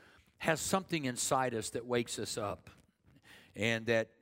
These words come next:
drives us or motivates us to get through every day. We have that. Now, it may not be very strong or visible until you begin to breathe on it, talk about it, meditate, and it, it begins to grow and evolve. And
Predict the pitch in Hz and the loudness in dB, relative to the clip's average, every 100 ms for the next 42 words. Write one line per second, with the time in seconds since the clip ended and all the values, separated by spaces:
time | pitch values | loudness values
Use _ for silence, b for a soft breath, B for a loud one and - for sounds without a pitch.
0 | - 117 123 127 120 - 98 95 101 117 | -10 2 2 4 0 -2 -4 -4 -8 -2
1 | 127 131 117 110 98 - 101 92 - - | 0 0 0 0 0 -2 -2 -2 -6 -6
2 | 107 110 - 113 110 101 98 90 98 85 | -2 -2 -2 -2 0 0 -2 0 0 0
3 | 90 110 - 156 135 101 98 85 120 117 | -2 -4 -2 0 0 0 -4 -2 -2 -2
4 | B B B 156 147 143 139 117 120 110 | B B B 0 2 2 2 0 -2 0
5 | 117 107 - 135 131 123 101 131 131 131 | 0 0 0 0 0 -2 0 0 0 -2
6 | 123 120 120 117 117 131 117 120 113 110 | -2 -4 -6 -10 -4 -4 -2 -4 -2 -2
7 | 110 104 98 131 123 120 120 120 - 123 | -2 -4 -2 0 0 0 -2 -6 0 0
8 | 120 117 113 113 113 - 113 117 117 - | 0 0 2 2 2 -2 0 2 0 0
9 | 113 113 - B B B B 107 117 110 | 0 0 -4 B B B B -2 0 2
10 | 113 110 107 104 117 117 - 117 101 113 | 0 0 -6 -2 -2 -2 -8 -8 -2 0
11 | 110 104 101 101 113 117 107 98 101 101 | 0 -2 -4 -2 0 2 0 -2 -8 -10